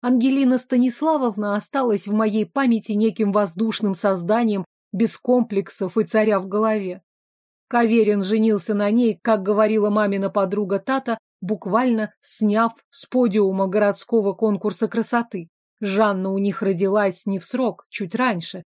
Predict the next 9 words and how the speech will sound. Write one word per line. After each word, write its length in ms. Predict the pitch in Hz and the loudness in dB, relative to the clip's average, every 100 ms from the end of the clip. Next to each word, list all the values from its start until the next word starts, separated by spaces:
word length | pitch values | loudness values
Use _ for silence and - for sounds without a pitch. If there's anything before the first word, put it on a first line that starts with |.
| _ | _
что 200 | - 359 | -4 -4
тоже 340 | - 202 180 190 | 0 0 0 0
было 320 | 262 277 247 _ _ | 0 -2 -2 _ _
предметом 600 | 226 180 196 233 240 208 | -2 0 0 0 0 0
обсуждения 760 | 202 - 196 170 208 202 190 185 | -2 -2 -2 0 0 0 0 -2
Таты 420 | 208 208 208 208 | 0 -2 0 -2
и 60 | 196 | 0
мамы. 460 | 190 170 165 214 - | -2 -4 -6 -10 -2
Да, 460 | 226 233 294 208 | 2 2 2 -2